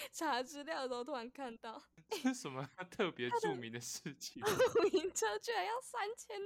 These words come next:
Speaker 1: 六百万呢！我吓烂呢！他都可以买房子了，他居然买露营车，虽然他可能不差这三千六百万。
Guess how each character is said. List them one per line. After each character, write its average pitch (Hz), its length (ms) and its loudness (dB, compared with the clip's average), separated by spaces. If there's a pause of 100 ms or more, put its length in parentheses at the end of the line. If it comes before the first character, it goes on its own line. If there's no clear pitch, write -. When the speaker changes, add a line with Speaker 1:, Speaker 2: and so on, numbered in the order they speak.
(200)
Speaker 1:
六 339 160 -6
百 226 300 -4
万 254 640 0
呢！ 220 220 -6 (880)
我 302 160 0
吓 381 420 2
烂 359 380 -2
呢！ 240 280 -2 (640)
他 - 260 2
都 508 200 8
可 440 80 6
以 415 80 6
买 330 260 2
房 233 380 4
子 240 280 -2
了， 226 120 0
他 311 160 -2
居 349 100 -4
然 311 140 2
买 233 240 4
露 254 240 6
营 233 240 0
车， 247 320 0 (240)
虽 415 140 -4
然 339 60 0
他 370 100 -2
可 359 120 -4
能 226 140 -2
不 285 100 -4
差 269 300 -2
这 254 140 -4
三 233 220 -6
千 220 280 -4
六 220 160 -4
百 - 180 -10
万。 175 380 -10